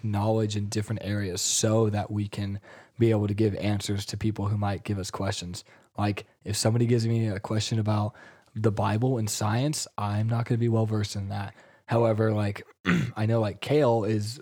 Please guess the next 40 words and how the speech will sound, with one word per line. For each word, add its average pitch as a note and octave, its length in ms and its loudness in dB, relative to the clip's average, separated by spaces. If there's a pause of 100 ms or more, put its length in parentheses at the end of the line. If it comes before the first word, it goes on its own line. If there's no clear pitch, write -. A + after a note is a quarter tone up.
(100)
really, A2+ 520 2 (180)
um, G#2 400 -2 (640)
um, G#2 180 -2
intrigued A#2 640 0
and G#2 140 -4
fascinated G#2+ 560 -2
by G2 140 -4
science G2+ 460 -6
and G#2+ 80 -6
how G#2+ 200 -4
the G#2+ 80 -2
Bible G2+ 300 -4
connects G2+ 360 -8
with G2 100 -10
that. D2 220 -12
And G#2 120 -10
so G#2 320 -2 (300)
I A#2 120 0
would A#2 160 4
be A#2 80 4
able A2 160 2
to A2 80 0
go G#2+ 140 -4
to A2+ 80 -4
Kale A#2 400 0
and A2 100 -4
then G#2+ 100 -2
be G#2 120 -2
able G2+ 160 -4
to, F#2+ 80 -6
like, F#2+ 220 -10
have G2+ 160 -8
an G2 80 -8
answer F#2+ 280 -10
for F#2 120 -12
that E2+ 180 -10
student G2 340 -6
or F#2+ 60 -8
whatever. F#2+ 440 -8 (520)
Um, G2+ 320 0